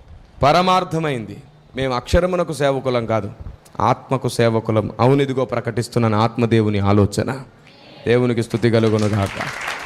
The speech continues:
మనం ధూపం ఎందుకు వేయట్లేదు? స్తుతి ధూపముగా మార్చబడింది.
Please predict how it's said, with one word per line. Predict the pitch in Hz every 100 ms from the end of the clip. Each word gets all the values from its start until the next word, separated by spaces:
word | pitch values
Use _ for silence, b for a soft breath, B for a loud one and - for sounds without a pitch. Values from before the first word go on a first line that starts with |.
| - - - -
మనం | 135 147 139 113
ధూపం | 170 196 202
ఎందుకు | 196 196 190
వేయట్లేదు? | 185 180 180 175 190 - - _ - - - _ - - - - - - - - - - - - - -
స్తుతి | - - 170 170
ధూపముగా | 156 151 147 131 123 117
మార్చబడింది. | 107 104 - - 160 160 190 - 127 151 156